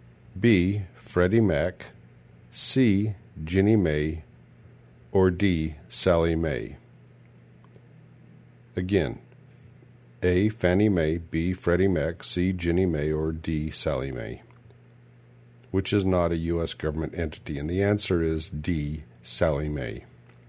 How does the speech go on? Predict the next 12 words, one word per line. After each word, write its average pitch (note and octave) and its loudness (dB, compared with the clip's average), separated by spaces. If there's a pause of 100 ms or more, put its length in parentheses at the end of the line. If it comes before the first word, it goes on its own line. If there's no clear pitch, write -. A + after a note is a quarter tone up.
(160)
Question A2+ 4
three. D#2+ 0 (760)
A G#2+ 0
call D3 8
feature G#2+ 2
is G2 0
a F#2+ -4
compulsory G2 2
redemption F2 0 (580)
of G2+ 2
the G#2+ 2
bond F2 4